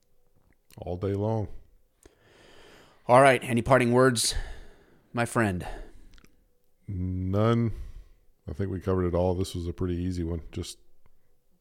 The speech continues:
Speaker 1: don't be a douchey salesman. Ask
Speaker 2: <laughs> There
Speaker 1: the
Speaker 2: you
Speaker 1: right
Speaker 2: go.
Speaker 1: way.
Speaker 2: And, uh, also, he-, if, join the Facebook group. We are opening up a group to any real estate agent, mortgage loan officer,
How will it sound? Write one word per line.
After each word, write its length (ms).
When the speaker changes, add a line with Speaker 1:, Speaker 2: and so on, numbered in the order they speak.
Speaker 1:
don't 180
be 120
a 40
douchey 380
salesman. 460
Ask 320
Speaker 2:
<laughs> 240
There 120
Speaker 1:
the 100
Speaker 2:
you 160
Speaker 1:
right 80
Speaker 2:
go. 80
Speaker 1:
way. 200
Speaker 2:
And, 280
uh, 380
also, 680
he-, 280
if, 380
join 240
the 80
Facebook 460
group. 340
We 180
are 180
opening 360
up 240
a 100
group 380
to 240
any 380
real 220
estate 240
agent, 300
mortgage 380
loan 240
officer, 560